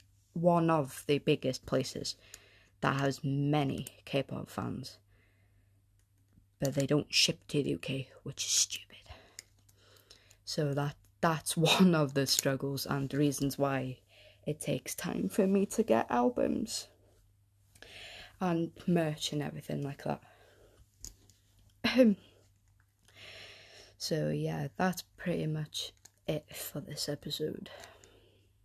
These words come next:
Have I got anything else to say? No, that's pretty much it. If you are from the places I've mentioned, London, uh, anywhere in, of course,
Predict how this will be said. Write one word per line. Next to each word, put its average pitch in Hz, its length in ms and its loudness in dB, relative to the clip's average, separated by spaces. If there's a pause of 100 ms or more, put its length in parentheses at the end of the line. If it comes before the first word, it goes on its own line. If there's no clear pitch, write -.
(720)
Have 151 160 -6
I 147 60 -6
got 139 160 -8
anything 135 280 -12
else - 180 -10
to - 80 -16
say? 120 220 -14 (380)
No, 175 300 -4
that's 160 140 -10
pretty 139 220 -10
much 135 220 -12
it. 147 120 -14 (1080)
If 165 200 -2
you 170 160 2
are 165 320 -2
from 160 500 0
the 147 80 -4
places 151 440 -2
I've 147 200 -2
mentioned, 143 440 -2
London, 151 540 0 (1160)
uh, 143 380 -4 (400)
anywhere 160 420 0 (220)
in, 160 280 0 (1120)
of 156 100 -4
course, 147 400 0